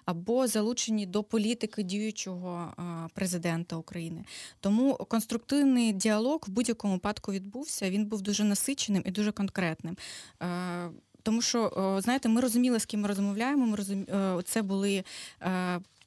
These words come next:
професійні політики, і, е, які зазвичай намагаються не відповідати чітко і конкретно на поставлені питання. Тут дякуємо всім нашим панелістам, які брали участь у дискусіях.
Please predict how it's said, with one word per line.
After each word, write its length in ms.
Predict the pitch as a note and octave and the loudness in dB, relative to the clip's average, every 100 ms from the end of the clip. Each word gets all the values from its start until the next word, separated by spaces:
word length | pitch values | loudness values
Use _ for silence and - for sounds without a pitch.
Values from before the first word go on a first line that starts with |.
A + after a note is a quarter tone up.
| _ _ _ _ | _ _ _ _
професійні 640 | - A3 A3 - B3 A3+ | -4 0 0 2 4 4
політики, 640 | F#3+ F#3+ F3 F3 G#3 - C4+ - - - - _ | 2 0 -2 -4 -8 -10 -12 -12 -18 -18 -20 _
і, 440 | - A3+ A3+ A3+ A3 | -2 0 2 2 0
е, 600 | - G3 G3 G3 G3 G3 - _ | 0 -2 -2 -2 -2 -4 -8 _
які 360 | - G#3 - C4+ - | -10 -8 0 -2 -2
зазвичай 460 | F#3+ G#3 G#3 - C4 | -2 0 0 0 0
намагаються 760 | A3 G3+ G#3+ A3 G#3+ - G3 | 2 0 2 0 0 -2 0
не 140 | G3+ A#3 | 0 0
відповідати 560 | A3 - F3+ G3 G3+ | 0 -4 -2 -2 -2
чітко 500 | F#3+ - F#3+ - F3+ F3 | -6 -6 -8 -10 -8 -8
і 60 | F#3+ | -8
конкретно 520 | F#3 F3+ F#3+ G3+ E3+ | -10 -8 -8 -6 -8
на 80 | E3 | -8
поставлені 460 | - - F3 E3+ | -10 -10 -6 -8
питання. 360 | - - - - - - - - | -10 -14 -14 -12 -14 -16 -14 -2
Тут 180 | B3 A3+ | 0 2
дякуємо 400 | B3 C#4 A#3+ A3+ | 2 2 2 0
всім 240 | - A#3 | 0 -2
нашим 280 | G#3+ G#3+ G#3 | 0 0 -2
панелістам, 560 | G#3 G#3 G#3+ C#4 A3 F#3+ | 0 -2 -2 -4 0 0
які 300 | F3+ G3 G3 | 0 -6 -6
брали 380 | F3 F#3+ F#3 | -2 0 0
участь 480 | F#3+ G3 - F3+ - - | -2 -4 -6 -8 -10 -10
у 80 | |
дискусіях. 680 | F#3 F#3 - C4+ - F#3+ F#3 | -8 -10 -8 -10 -4 -6 -6